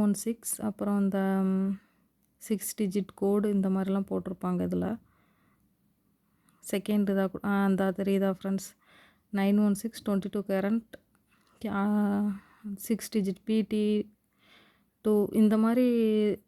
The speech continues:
சிக்ஸ் டிஜிட் நம்பர் இருந்தா அது கண்டிப்பா ட்வென்டி டூ கேரட் ஃப்ரெண்ட்ஸ். இந்த மாதிரி தான் இருக்கணும், சரிங்களா? இப்போ இந்த பில்லோட டீட்டெயில்ஸ் வந்து நம்ம பார்த்துடலாம். ஹாய்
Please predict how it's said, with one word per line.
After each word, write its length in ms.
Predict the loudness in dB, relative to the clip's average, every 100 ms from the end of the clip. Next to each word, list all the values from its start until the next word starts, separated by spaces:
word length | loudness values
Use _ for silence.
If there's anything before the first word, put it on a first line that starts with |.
| -10 -4
சிக்ஸ் 260 | -4 -4 -4
டிஜிட் 300 | 0 0 0 0
நம்பர் 300 | 0 2 2
இருந்தா 280 | 2 2 2 0
அது 80 | 0 0
கண்டிப்பா 400 | 0 -2 -2 -2 0 0 0 0 0 -2 -6 _
ட்வென்டி 240 | 0 0 0
டூ 80 | -2 -4
கேரட் 240 | -4 -4 -6
ஃப்ரெண்ட்ஸ். 280 | -4 -2 0
இந்த 120 | 0 0
மாதிரி 160 | 0 2
தான் 100 | 2
இருக்கணும், 440 | 2 0 -2 -2 -4 -8 -20 -20 _ -8
சரிங்களா? 360 | -2 0 2 2 2
இப்போ 180 | 0 0
இந்த 120 | 2 2
பில்லோட 520 | 2 4 4 4 2 -2 -6 _ _ _ _ -2
டீட்டெயில்ஸ் 420 | 0 0 -2 -2
வந்து 120 | -2 2
நம்ம 120 | 2 0 -2
பார்த்துடலாம். 460 | -6 -4 -4 -4 _ _ _ _ _ -20 _ -20 -16 -12 -2
ஹாய் 220 | 2 4